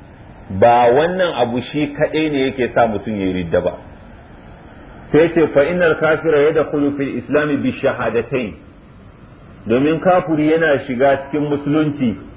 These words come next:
da kalmar shahada guda biyu. "Ashhadu an la ilaha illallah wa ashhadu anna Muhammadar Rasulullah."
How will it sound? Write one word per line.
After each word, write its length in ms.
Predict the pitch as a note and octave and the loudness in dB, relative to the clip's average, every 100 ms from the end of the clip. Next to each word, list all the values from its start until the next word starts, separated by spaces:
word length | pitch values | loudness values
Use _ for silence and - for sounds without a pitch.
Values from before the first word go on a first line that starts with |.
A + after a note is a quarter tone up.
| - - - - - - - - G2+ | -20 -20 -20 -20 -20 -20 -20 -8 2
da 100 | B2 | 2
kalmar 420 | - D#3 D#3+ D3 - | 2 0 0 -2 0
shahada 440 | B2+ B2+ C3+ B2+ | -2 -2 -2 -2
guda 300 | G#2+ G2+ G#2+ | -2 -2 -2
biyu. 260 | G2 G#2 G#2+ - - - - - - - - - | -2 -6 -10 -14 -20 -20 -20 -20 -20 -20 -12 -4
"Ashhadu 500 | A#2 - D3+ C#3+ C3+ | -4 -2 -4 0 0
an 180 | C#3 C#3 | 0 0
la 180 | C#3+ | 0
ilaha 400 | C3 C3 C3+ C3 C3 | 0 0 0 -2 -6
illallah 500 | C3+ C3 B2 B2+ D3 D3 D#3 - - - - - | -4 -2 0 0 0 -2 -6 -10 -20 -20 -20 -12
wa 260 | G#2 A#2+ A#2+ | 0 2 2
ashhadu 420 | C#3+ - C3+ B2 | -2 -4 -4 -2
anna 300 | C3+ C#3 C3 | -2 -2 -2
Muhammadar 720 | A#2+ A#2 - C#3 B2+ A#2 D3 | -2 -4 -4 -4 -2 2 2
Rasulullah." 640 | D3+ B2+ - A2 G#2 G2+ | 2 0 -2 -4 0 0